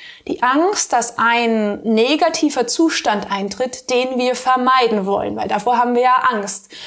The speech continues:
Und dadurch erzeugen wir in uns drin Stress, um diesen Zustand zu vermeiden.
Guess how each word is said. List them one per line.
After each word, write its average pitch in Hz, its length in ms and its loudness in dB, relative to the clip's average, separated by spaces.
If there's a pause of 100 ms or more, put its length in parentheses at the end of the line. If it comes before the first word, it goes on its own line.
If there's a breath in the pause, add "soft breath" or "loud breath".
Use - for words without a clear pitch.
(200 loud breath)
Und 233 240 2
dadurch 277 400 2
erzeugen 254 500 2
wir 262 160 0
in 277 160 -2
uns 247 300 0
drin 233 220 2
Stress, - 380 0
um 254 120 -2
diesen 240 260 -2
Zustand 247 460 0
zu - 140 -6
vermeiden. - 720 -8